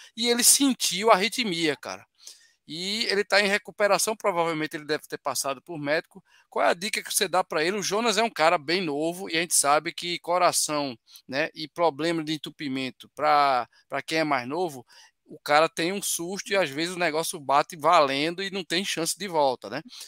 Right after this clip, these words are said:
Já a gente que é um cara mais experiente, né? A gente sabe que, que é mais, é mais difícil o cara infartar. Qual a tua dica, eh, Wagner, pro Jonas, que deve tá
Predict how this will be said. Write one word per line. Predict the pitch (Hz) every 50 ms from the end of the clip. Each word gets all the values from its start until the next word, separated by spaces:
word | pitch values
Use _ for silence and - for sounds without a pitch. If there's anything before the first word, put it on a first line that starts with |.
| - _
Já | - 131 156 175 208
a | 202
gente | 156 170 185 170 -
que | -
é | 185
um | 175
cara | - - 165 160 160
mais | 156 151 151 147 131 - - _ _ _
experiente, | - - - - 151 151 147 143 139 147 165 175 165 147 143 127
né? | 123 143 180 190 _ _ _ - 220 -
A | - 117
gente | 123 143 - - 165
sabe | - - - 139 139 147 151 160 175
que, | - - 180 185 190 196 190 - _ -
que | - 160 156 156 156 156 151 151 147 143 139
é | 135
mais, | 135 135 151 160 165 156 - - - -
é | - 143
mais | 135 151 151 156 147
difícil | 156 190 165 - - - 170 175 170 - 175
o | -
cara | - 160 156 170 165 180
infartar. | 175 151 - 175 175 151 - - 117 104 98 _ - - - _ _ _
Qual | _ - 220
a | 226
tua | - - 226 214 190
dica, | 143 165 214 220 - 202 175 160 151 143 135
eh, | 151 147 143 143 139 135
Wagner, | 120 120 135 147 147 135 139 143 139
pro | - - 170 151
Jonas, | 127 139 160 185 190 165 139
que | - 180
deve | 160 165 175 175 165 156
tá | 131 165 160 160 156